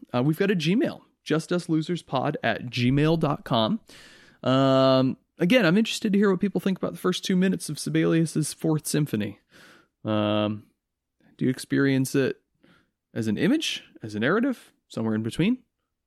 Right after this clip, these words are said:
Tell me about it. Five paragraph essays only, please. Uh, R E M productions dot net, mentioned that up top. There's some cool things up there beyond just the posters. You know, we've got, uh, Coyote. It's the short film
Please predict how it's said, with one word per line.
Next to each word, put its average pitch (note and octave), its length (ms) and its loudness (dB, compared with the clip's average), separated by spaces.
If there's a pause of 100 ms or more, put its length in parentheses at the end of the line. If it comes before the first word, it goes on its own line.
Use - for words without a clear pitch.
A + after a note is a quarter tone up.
(240)
Tell F#4+ 120 -4
me A#3 80 2
about G2+ 220 -2
it. - 60 -10 (600)
Five A3 200 0
paragraph F#3+ 340 2
essays E3 300 0
only, G2+ 200 -4
please. G#2 320 -8 (1000)
Uh, C#3+ 460 4 (500)
R F3 160 4
E F3 40 6
M F3 100 4
productions F3 420 2
dot E3+ 220 2
net, D3 260 2
mentioned C#3 580 0
that C3+ 180 2
up - 260 -2
top. - 560 -2 (260)
There's B2+ 160 -6
some A2+ 160 -6
cool D3+ 260 2
things D3+ 260 0
up - 200 -4
there C3+ 120 2
beyond E3+ 300 2
just B2 160 -2
the B2 60 -10
posters. A#2+ 560 -4
You C#3 40 -4
know, A2 120 -2
we've A2+ 180 -2
got, G#2+ 260 0 (440)
uh, A2+ 160 2
Coyote. C3+ 480 2 (100)
It's - 120 -18
the A2+ 380 0
short - 300 -2
film G3+ 340 0